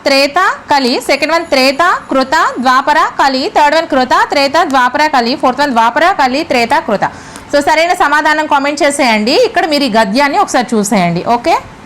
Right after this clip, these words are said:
చూడాలమ్మా, ఖచ్చితంగా చూడాలి.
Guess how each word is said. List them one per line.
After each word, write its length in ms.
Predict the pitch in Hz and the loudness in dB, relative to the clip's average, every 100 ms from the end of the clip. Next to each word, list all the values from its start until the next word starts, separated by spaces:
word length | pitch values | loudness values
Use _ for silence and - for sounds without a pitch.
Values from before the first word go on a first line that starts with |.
| - - - - - - - - - - - - - - | -20 -20 -20 -20 -20 -20 -20 -20 -20 -20 -20 -20 -16 -4
చూడాలమ్మా, 440 | 269 262 269 220 196 | 0 2 0 0 -2
ఖచ్చితంగా 480 | - 202 240 247 269 | -2 -2 -2 -2 -2
చూడాలి. 420 | 247 196 180 | 0 0 0